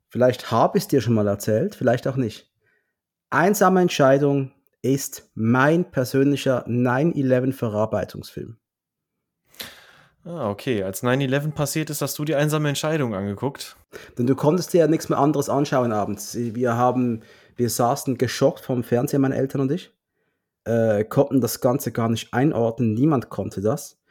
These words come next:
Speaker 1: Du warst abends noch auf I C Q online vielleicht, wenn du das noch kennst,
Speaker 2: Mhm.
Speaker 1: I C Q.
Speaker 2: Mhm.
Speaker 1: Ah.
Speaker 2: Mhm.
Speaker 1: Du hast mit deinen Klassenkameraden gechattet und dann konntest du dieses virtuelle I C Q, äh, Kerzchen anzünden, das war Leiterkernel, das weiß ich noch. Und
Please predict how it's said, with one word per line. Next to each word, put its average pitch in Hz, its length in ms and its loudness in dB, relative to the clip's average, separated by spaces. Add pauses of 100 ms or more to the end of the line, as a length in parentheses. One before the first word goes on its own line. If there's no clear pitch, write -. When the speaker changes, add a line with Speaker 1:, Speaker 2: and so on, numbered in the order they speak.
(520)
Speaker 1:
Du 117 120 0
warst 117 380 2
abends 123 400 2
noch 120 160 -2
auf 117 220 -4
I 131 160 0
C - 180 -4
Q 151 340 0
online 120 440 4
vielleicht, 120 480 -2
wenn 120 80 -4
du 117 40 -10
das 110 120 -2
noch 135 120 -6
kennst, 151 300 4
Speaker 2:
Mhm. 147 100 4
Speaker 1:
I 139 60 2
C 120 300 0
Q. 131 60 0
Speaker 2:
Mhm. 208 360 -2
Speaker 1:
Ah. 403 160 2 (680)
Speaker 2:
Mhm. 156 320 2
Speaker 1:
Du 160 60 4
hast 117 120 -2
mit 123 100 2
deinen 123 220 4
Klassenkameraden 120 1000 0
gechattet 123 680 -2
und 120 200 2
dann 120 160 -2
konntest 135 400 -4
du 131 60 0
dieses 120 340 -4
virtuelle 127 540 2
I 123 100 2
C 117 160 -6
Q, 139 300 0
äh, 123 120 2
Kerzchen - 540 -2
anzünden, 110 460 -2
das 110 200 -6
war 107 140 -2
Leiterkernel, 117 640 -2
das 113 160 -8
weiß 104 200 -4
ich 127 100 -8
noch. 151 160 -8 (680)
Und 143 220 0